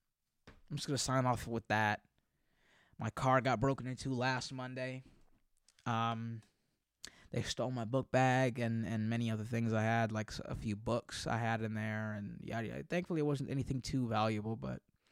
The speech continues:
um, I have dedicated, uh, since then, my life to walking around Sunset Boulevard, which is where my, the theft happened.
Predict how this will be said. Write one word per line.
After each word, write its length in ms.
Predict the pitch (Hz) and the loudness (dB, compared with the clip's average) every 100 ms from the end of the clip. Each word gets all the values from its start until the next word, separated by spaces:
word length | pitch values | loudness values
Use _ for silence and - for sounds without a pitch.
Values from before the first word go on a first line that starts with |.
| _ _ _ _ _ _ - - _ - _ _ _ _ _ _ _ _ _ _ - | _ _ _ _ _ _ -20 -20 _ -20 _ _ _ _ _ _ _ _ _ _ 4
um, 500 | 143 139 139 139 135 | 8 8 8 6 4
I 160 | 139 147 | 4 6
have 180 | 156 | 8
dedicated, 720 | 135 147 147 160 147 139 131 - | 8 8 8 8 8 6 4 2
uh, 440 | 113 127 127 120 113 - - - - - _ _ _ _ _ _ - | 4 6 6 4 -2 -6 -10 -12 -16 -20 _ _ _ _ _ _ -8
since 380 | - - 170 156 | 2 8 8 6
then, 280 | - 120 123 | 4 4 6
my 200 | 120 117 | 4 4
life 440 | 113 117 120 120 - | 4 4 4 0 -2
to 300 | - 120 120 | 4 6 6
walking 520 | 107 120 127 - 131 | 8 8 6 4 2
around 580 | 117 113 117 117 117 113 | 4 4 4 4 2 0
Sunset 560 | - 120 113 127 90 | 2 2 2 0 2
Boulevard, 500 | 117 123 110 117 123 | 4 4 4 2 2
which 180 | 120 107 | 0 -4
is 100 | 104 | -4
where 380 | 113 123 127 123 _ _ | 0 4 4 2 _ _
my, 540 | - 120 120 117 117 120 | -6 -2 0 0 -2 -4
the 120 | - | -6
theft 340 | 107 117 120 - | -2 2 2 0
happened. 480 | 113 107 113 131 | -2 -2 -4 -6